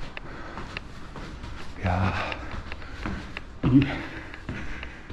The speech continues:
건전 마사지는 아닐 것 같아요. 말로만 건전 마사지 하지, 이렇게 홍콩 아로마라고 적힌 걸로 봐서는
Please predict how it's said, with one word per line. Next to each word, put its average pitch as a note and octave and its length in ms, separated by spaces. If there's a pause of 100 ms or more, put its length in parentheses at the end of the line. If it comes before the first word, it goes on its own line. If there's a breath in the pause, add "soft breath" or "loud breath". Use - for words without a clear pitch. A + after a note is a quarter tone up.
(760 loud breath)
건전 D3 260
마사지는 E3+ 420
아닐 G2 180
것 C3 100
같아요. B2 380 (880 loud breath)
말로만 A#2+ 440
건전 A#2 260
마사지 B2 320
하지, G#2 220
이렇게 G#2+ 400 (1000 loud breath)
홍콩 D#3+ 340
아로마라고 A#2+ 500
적힌 - 260
걸로 G#2+ 140
봐서는 A2 440